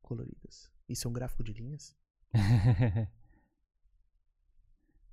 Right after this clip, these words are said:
Speaker 2: Não, não é essa tela aqui não, que era a tela que eu tava procurando.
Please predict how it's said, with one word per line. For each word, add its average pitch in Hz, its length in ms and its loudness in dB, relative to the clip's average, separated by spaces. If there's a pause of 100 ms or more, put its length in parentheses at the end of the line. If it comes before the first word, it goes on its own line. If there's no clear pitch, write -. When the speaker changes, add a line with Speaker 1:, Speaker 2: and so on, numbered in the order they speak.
Speaker 2:
Não, 127 100 -6
não 123 140 -2
é - 20 -2
essa 127 180 -4
tela 156 260 -8
aqui - 180 -12
não, 110 140 -6
que 98 100 -8
era 107 160 -6
a 101 40 -10
tela 101 200 -10
que 98 60 -12
eu 95 40 -18
tava 101 140 -8
procurando. 95 420 -10